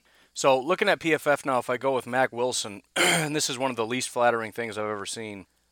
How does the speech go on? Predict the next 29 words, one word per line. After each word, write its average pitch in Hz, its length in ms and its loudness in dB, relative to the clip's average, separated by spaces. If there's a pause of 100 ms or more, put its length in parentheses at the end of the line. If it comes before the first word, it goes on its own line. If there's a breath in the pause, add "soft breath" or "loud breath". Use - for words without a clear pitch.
(140)
uh, 117 140 0
the 113 100 -4
first 170 280 -2
thing 160 140 2
that 139 80 -2
you're 120 120 -6
looking 127 280 -2
at 113 140 2
for 117 140 -8
linebacker 107 680 2
is 104 120 -12
gonna 110 160 -8
be 107 80 -8
the 98 120 -8
run 113 280 -4
stop 117 400 2
percentage, 104 520 -6
and 101 160 -14
there's 104 160 -6
a 101 60 -4
lot 101 320 6
of 87 80 -2
these. 82 180 -10
Ag-, 85 140 -12
again, 90 320 -8
I 82 60 -6
called 104 240 -4
them 90 100 -12
cards, 90 480 -2